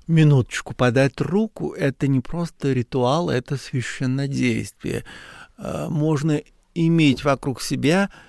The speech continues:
нерукопожатных особ, но в глубинах сердца давайте верим их со всеми потрохами милости Божией, как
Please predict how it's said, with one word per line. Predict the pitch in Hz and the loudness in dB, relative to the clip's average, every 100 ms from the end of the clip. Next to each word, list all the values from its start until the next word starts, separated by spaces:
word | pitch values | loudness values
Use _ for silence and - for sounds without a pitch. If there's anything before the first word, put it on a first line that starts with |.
| _ - | _ -4
нерукопожатных | 160 170 156 156 143 - 156 139 147 117 101 123 104 - | 2 4 4 2 -2 0 0 2 4 2 0 -4 -6 -6
особ, | 101 85 - 202 226 - - | -8 -8 -2 0 0 -2 -4
но | 143 131 | 0 2
в | 120 | 2
глубинах | 120 143 120 160 139 120 110 | 0 0 0 2 4 2 0
сердца | - 196 220 240 - - 120 - - - - | -2 2 2 0 -6 -4 -4 -6 -20 -20 -4
давайте | 147 151 175 165 - 165 | -2 2 2 2 0 0
верим | 143 135 139 165 240 277 240 196 - | 2 0 2 6 8 8 8 6 4
их | 262 240 185 - - - | 6 8 8 6 -12 -20
со | - 180 165 | -4 2 2
всеми | - 233 180 | 2 4 4
потрохами | 147 151 - 214 202 226 185 156 131 - - _ | 2 0 2 2 2 4 4 4 2 -2 -16 _
милости | 214 185 208 254 240 202 - | 0 6 10 10 8 6 0
Божией, | 196 196 175 139 120 - - - | 2 6 6 6 0 -4 -14 -12
как | - 160 - | -2 -2 -2